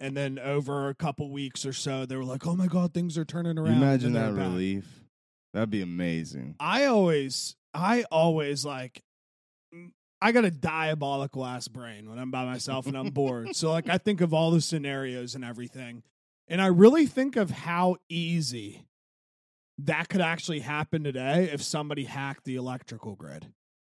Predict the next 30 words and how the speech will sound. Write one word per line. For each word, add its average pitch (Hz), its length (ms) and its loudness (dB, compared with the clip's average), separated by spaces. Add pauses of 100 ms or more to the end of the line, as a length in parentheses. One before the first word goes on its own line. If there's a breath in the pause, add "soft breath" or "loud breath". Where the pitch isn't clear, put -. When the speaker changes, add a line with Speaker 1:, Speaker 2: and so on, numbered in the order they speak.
(120)
Speaker 1:
'Cause 170 180 0 (100)
every 143 300 6
Speaker 2:
Oh, 101 100 6
yeah. 101 440 0 (100)
Speaker 1:
everything 202 880 4
now 156 440 0
is 139 160 -4
all 143 240 0
digital. 127 640 -8 (500)
Speaker 2:
Yeah. 113 300 2
Speaker 1:
So 165 240 4
if 143 120 -6
that 170 320 -2
went 156 260 -4
down 139 500 -4 (600)
and 165 160 -2
you 170 120 4
didn't 165 240 2
have 147 680 -4 (280)
cash 170 420 -2
already, 139 680 -2 (400)
it 190 120 6
would 233 160 6
be 202 280 8
an, 160 120 -4 (160)
it 220 120 4
would 285 140 2
be 240 140 8
an 190 100 4
all-out 160 460 4